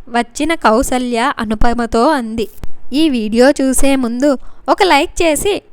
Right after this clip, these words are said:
నా ఛానల్ సబ్స్క్రైబ్ చేసుకోండి. వీడియో చివరి వరకు చూడండి, చాలా ఎగ్జైటింగ్గా ఉంటుంది. ఈ వాతావరణం ఎంతో బాగుంది కదూ." "అవును మమ్మీ,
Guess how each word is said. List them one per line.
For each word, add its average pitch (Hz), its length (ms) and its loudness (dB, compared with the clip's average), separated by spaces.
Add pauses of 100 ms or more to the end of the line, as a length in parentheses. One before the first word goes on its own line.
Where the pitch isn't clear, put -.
(100)
నా 311 160 0
ఛానల్ 254 460 -4
సబ్స్క్రైబ్ 226 600 -2
చేసుకోండి. 226 640 0 (360)
వీడియో 302 440 4
చివరి 233 360 0
వరకు 277 420 2
చూడండి, 247 680 0 (260)
చాలా 339 540 2
ఎగ్జైటింగ్గా 254 1000 0
ఉంటుంది. 233 580 -2 (600)
ఈ 349 80 6
వాతావరణం 339 1080 2
ఎంతో 240 400 4
బాగుంది 262 580 0
కదూ." 254 380 0 (320)
"అవును 233 300 0
మమ్మీ, 254 480 -2